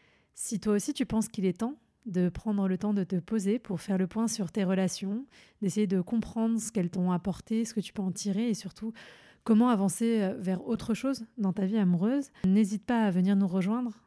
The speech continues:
dans la prochaine session du coaching collectif Rencontre qui débutera, euh, au mois de mars. Euh, il reste encore sûrement quelques places de dispo, euh, au moment où je te parle.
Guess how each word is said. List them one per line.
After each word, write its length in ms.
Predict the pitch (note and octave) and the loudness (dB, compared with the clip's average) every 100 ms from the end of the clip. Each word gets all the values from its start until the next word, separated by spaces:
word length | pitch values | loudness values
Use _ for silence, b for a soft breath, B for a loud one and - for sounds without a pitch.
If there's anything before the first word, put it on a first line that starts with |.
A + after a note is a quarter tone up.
| _ | _
dans 140 | G#3 F#3+ | -2 0
la 100 | F#3 | 0
prochaine 400 | A3+ - A3+ G#3 | -4 -2 -2 -2
session 360 | G#3+ - A#3 | -4 -4 -2
du 120 | G#3+ | -2
coaching 320 | G3 G3 A3+ G#3 | -2 -4 -2 -2
collectif 400 | G3 F3+ - - | -2 -4 -10 -6
Rencontre 520 | G#3 F#3 C4+ - - _ | -6 -4 -8 -10 -16 _
qui 100 | F#3 | -6
débutera, 680 | G3 F3 F#3 - A3 G#3 F3+ | -2 -2 -4 -6 -4 -2 -2
euh, 80 | F#3 | -2
au 60 | G3 | -2
mois 140 | F#3 | 0
de 60 | E3+ | 0
mars. 460 | F#3 C#4+ - - - B B B B - | -2 -6 -14 -20 -20 B B B B -8
Euh, 100 | F3+ | -4
il 120 | F3 | -2
reste 200 | E3+ F#3+ | -2 -4
encore 320 | G3+ G#3+ G3+ - | -4 -4 -6 -6
sûrement 300 | G3 F#3 G3+ | -4 -2 -2
quelques 300 | A3 A3 G3 | -4 -4 -4
places 260 | B3 A#3 | -4 -4
de 80 | G3+ | -4
dispo, 320 | F3+ E3+ - | -6 -6 -4
euh, 260 | B3 G#3+ F3+ C#4 | -2 -2 -4 -2
au 80 | |
moment 200 | G3 G#3 | 0 2
où 40 | A3 | 0
je 80 | - | -2
te 80 | |
parle. 340 | F3+ G3 A3 | -6 -4 -6